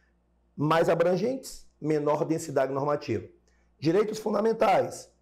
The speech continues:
campo interno ou ordem interna, certo?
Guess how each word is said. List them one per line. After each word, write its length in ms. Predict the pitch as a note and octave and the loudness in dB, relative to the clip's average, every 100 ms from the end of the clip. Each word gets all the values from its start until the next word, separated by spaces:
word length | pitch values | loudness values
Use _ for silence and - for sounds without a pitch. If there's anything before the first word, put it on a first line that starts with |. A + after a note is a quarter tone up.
| - | -4
campo 280 | D#3+ D#3 G#3 | -2 0 -2
interno 600 | G#3+ G#3 F3+ C3+ G#2 - | 2 2 2 0 -4 -4
ou 160 | D3 C3 | 0 2
ordem 380 | C3+ C#3+ B2+ A#2+ | 2 2 -2 -4
interna, 500 | A2 C3 A2+ G2 - _ _ _ | -2 0 -2 -8 -14 _ _ _
certo? 460 | - F3+ G3+ - | 0 2 2 -2